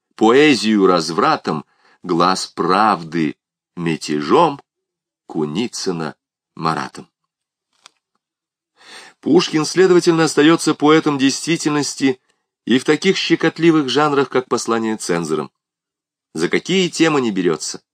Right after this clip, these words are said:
всякая тема разрешается им только как поэтам. Потому любой материал действительной жизни, прошедший сквозь его поэтическую призму, предстаёт как достойный внимания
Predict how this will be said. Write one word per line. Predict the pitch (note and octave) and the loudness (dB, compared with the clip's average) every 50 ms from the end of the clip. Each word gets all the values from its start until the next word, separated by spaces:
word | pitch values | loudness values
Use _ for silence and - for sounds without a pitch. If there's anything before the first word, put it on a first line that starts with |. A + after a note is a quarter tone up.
| _ _ _ _ _ _ _ _ _ _ | _ _ _ _ _ _ _ _ _ _
всякая | - - - B2+ A#2+ - - G2 F#2+ F2 | -10 -4 -2 -2 -2 0 0 0 0 0
тема | - - F2+ F2+ F2 | 0 0 0 0 0
разрешается | F2 E2+ E2+ F2 E2+ - - F2 E2 E2 D#2 - - | 0 0 0 0 -2 -2 -2 -2 -2 -2 -2 -2 -4
им | D#2+ D2+ D2 - _ | -6 -6 -6 -10 _
только | - C3+ D3 C#3+ - _ - - B2+ | 0 0 0 0 0 _ -6 -6 -6
как | - - G2+ G#2 - _ _ | -4 -4 -8 -8 -8 _ _
поэтам. | - E2+ D#2+ D#2 D2+ C#2+ - - C2 - _ _ _ _ _ _ _ _ _ _ _ _ | -6 -4 -2 -2 -4 -6 -8 -10 -12 -14 _ _ _ _ _ _ _ _ _ _ _ _
Потому | - E2+ D#2 D2+ D2+ D2 C#2+ | -10 -6 -4 -4 -4 -4 -2
любой | C#2 C#2 C#2+ C2+ D2 A2+ E3 F3+ | -2 -4 -4 -2 2 2 2 4
материал | E3 D#3+ D3+ - C3+ B2 B2 B2+ B2+ A#2+ | 2 0 -2 -4 -2 0 2 2 2 2
действительной | A2 A#2 - - - A#2 - G#2+ G2+ G2+ G2+ G2 | -2 -4 -6 -6 -6 -6 -4 -4 -4 -2 -2 -2
жизни, | F#2 F2 F#2+ F2+ E2 E2+ F2+ E2+ - - - _ _ | -2 -2 -2 -2 -2 -2 -4 -6 -6 -10 -20 _ _
прошедший | - G2 G2+ G2+ - - - A#2+ B2 B2 G2+ - - F#2+ E2+ | -2 0 0 0 0 2 4 4 4 4 4 2 -2 -4 -4
сквозь | D#2 - - G2 A2+ A2+ - - F#2+ | -4 -4 0 0 2 2 0 -2 -2
его | F2+ F#2+ A2 G#2+ | 0 2 0 2
поэтическую | - G2 F#2+ F#2+ F#2 - A#2 - - - - G#2 F#2+ F2+ F2 | 2 2 2 2 2 -2 -8 -8 -8 -6 -2 -2 -2 -2 -2
призму, | - A2+ C3 C#3+ A#2 G2 A2 G#2 F#2+ - - - - - | -2 -2 0 0 0 0 0 0 0 -2 -6 -20 -16 -8
предстаёт | - F#2+ F#2+ - - - F2+ F#2 F#2+ F2 | -4 -4 -4 -4 -2 0 2 4 2 2
как | - - E2 D#2+ | 0 -4 -8 -6
достойный | D2+ D2+ D2 - - - - - A#2 B2+ B2+ A#2+ A#2 A#2 A#2 - _ _ _ _ | -6 -6 -6 -8 -10 -6 0 2 4 4 4 2 0 -4 -8 -8 _ _ _ _
внимания | D#2+ D2 D2 D2 C#2 C#2 D2 D#2 D#2 D2+ D2+ D2+ D2+ D2 | -14 -12 -10 -8 -6 -4 -4 -4 -4 -4 -6 -8 -8 -10